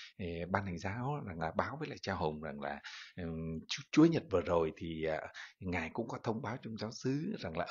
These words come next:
ở Việt Nam, à, miền Bắc Việt Nam lũ lụt thì nhiều nơi rất là nghèo. Thì thôi thì chúng ta cũng, à, gọi là chia cơm sẻ áo. Chúng ta cũng nghèo nhưng mà người ta hoạn nạn thì chúng ta cũng chia sẻ một chút.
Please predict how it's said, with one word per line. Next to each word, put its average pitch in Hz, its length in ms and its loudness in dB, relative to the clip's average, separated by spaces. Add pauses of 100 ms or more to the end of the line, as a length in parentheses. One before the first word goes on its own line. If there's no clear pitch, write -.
ở 90 60 4 (100)
Việt 87 200 -2
Nam, 117 400 2 (460)
à, 85 140 -6
miền 82 260 -4
Bắc - 220 -4
Việt 90 220 -8
Nam 107 260 0
lũ 127 280 2
lụt 95 180 2
thì 80 120 -6
nhiều 82 340 -2
nơi 107 220 0
rất - 160 -6
là - 120 -6
nghèo. 80 320 -4 (360)
Thì 95 140 -2
thôi 107 220 4
thì 90 180 -2
chúng 120 180 -6
ta 98 220 -2
cũng, 120 280 -4
à, 113 200 -2 (120)
gọi - 160 -2
là 85 160 -6
chia 113 180 -2
cơm - 160 -2
sẻ - 200 -10
áo. 113 380 -6 (180)
Chúng 147 200 -2
ta 120 160 -2
cũng - 180 -4
nghèo 92 260 -6
nhưng 101 240 -4
mà 92 80 -6
người 82 200 -4
ta 110 160 -2
hoạn 78 260 -2
nạn 82 260 -10
thì 85 140 -8
chúng - 180 -6
ta 104 180 -6
cũng - 120 -12 (100)
chia 113 140 -4
sẻ - 140 -4
một - 160 -8
chút. 165 140 -4